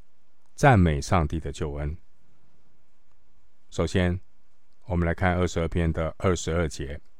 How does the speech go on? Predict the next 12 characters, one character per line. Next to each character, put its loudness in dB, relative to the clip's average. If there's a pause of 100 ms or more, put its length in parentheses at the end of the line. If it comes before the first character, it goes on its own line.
(2000)
：“我 6
要 12
将 8
你 8
的 6
名 6 (120)
传 4
于 4
我 0
的 -4
弟 -2
兄， 2